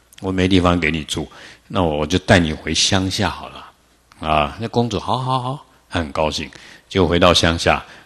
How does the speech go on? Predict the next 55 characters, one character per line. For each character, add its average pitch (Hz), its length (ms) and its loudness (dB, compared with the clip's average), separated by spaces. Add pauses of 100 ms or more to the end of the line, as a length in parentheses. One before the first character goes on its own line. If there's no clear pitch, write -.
(100)
他 92 120 -4
们 85 200 6
也 78 60 4
没 80 160 -2
工 87 260 -4
人 71 160 -8
啊， 71 160 -14
自 104 140 0
己 82 140 -4
要 87 160 4
整 90 320 2
理 80 120 0
那 85 160 -4
块 80 260 -6 (320)
土 76 320 -2
地 85 220 0
啊， 71 160 -8
那 90 100 -8
房 85 240 -6
子 92 100 -4
都 85 140 -6
破 87 320 2
了， 71 220 -12 (520)
他 - 140 -6
们 85 140 -2
就 82 120 0
在 80 100 -2
那 78 80 -2
边 78 180 -2
整 73 240 -4
理。 73 120 -10 (320)
这 - 120 0
个 107 80 6
做 104 160 8
太 95 160 6
太 82 160 2
的 73 80 -4
很 73 160 -10
高 82 200 -2
兴， - 200 -12 (440)
在 147 160 -12
整 143 280 2
理 156 120 4
以 101 120 4
后， 101 260 -4 (220)
突 110 200 4
然 98 320 6 (600)
在 131 160 -4
一 131 100 -4
个 135 100 4
地 131 160 4
方 110 240 -6 (920)
挖， 131 280 4
挖， 127 280 -4
挖， 117 340 -4